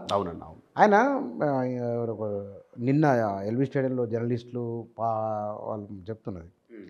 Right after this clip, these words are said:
Speaker 2: వరంగల్లో సభ జరిగితే ఆయన పేరు విని పదిహేను లక్షల మంది వచ్చారట.
Speaker 1: బా.
Speaker 2: ఆయన వస్తున్నాడు, ఈయన వస్తున్నాడు. అప్పుడు, అప్పటికి మీడియా లేదు, ఏం లేదు,
Speaker 1: ఎస్.
Speaker 2: ఇప్పటిలాగా WhatsApp లేవు.
Speaker 1: ఏం లేవు.
Speaker 2: ఇట్లా వస్తాడట
Speaker 1: ఉమ్.
Speaker 2: అనే ఒక పేరు విని పదిహేను లక్షల మంది వచ్చారట.
Speaker 1: బా,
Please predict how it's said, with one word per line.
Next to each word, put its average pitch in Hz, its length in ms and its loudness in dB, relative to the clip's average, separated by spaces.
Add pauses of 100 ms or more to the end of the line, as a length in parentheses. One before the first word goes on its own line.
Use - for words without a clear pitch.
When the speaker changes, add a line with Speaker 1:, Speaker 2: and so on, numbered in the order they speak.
(420)
Speaker 2:
వరంగల్లో 214 540 6
సభ 156 300 6
జరిగితే 151 340 0 (140)
ఆయన 175 260 2
పేరు 233 320 4
విని 254 160 2
పదిహేను 185 320 2
లక్షల 180 240 2
మంది 175 200 0
వచ్చారట. 95 360 -8 (240)
Speaker 1:
బా. 120 120 8 (600)
Speaker 2:
ఆయన 98 140 -6
వస్తున్నాడు, 196 380 8
ఈయన 175 160 8
వస్తున్నాడు. 131 320 0
అప్పుడు, - 140 -6
అప్పటికి 139 280 4
మీడియా 139 300 12
లేదు, 214 160 12
ఏం 175 140 10
లేదు, 160 320 8
Speaker 1:
ఎస్. 101 140 -6 (360)
Speaker 2:
ఇప్పటిలాగా 160 460 12
WhatsApp 151 340 8
లేవు. 139 140 8
Speaker 1:
ఏం 117 320 -6
లేవు. 196 200 -4
Speaker 2:
ఇట్లా 156 180 4
వస్తాడట 196 600 12
Speaker 1:
ఉమ్. 139 480 8
Speaker 2:
అనే 170 140 8
ఒక 151 240 2
పేరు 185 200 12
విని 214 300 4
పదిహేను 233 420 6
లక్షల 196 260 6
మంది 190 200 2
వచ్చారట. 120 300 2
Speaker 1:
బా, 95 60 -10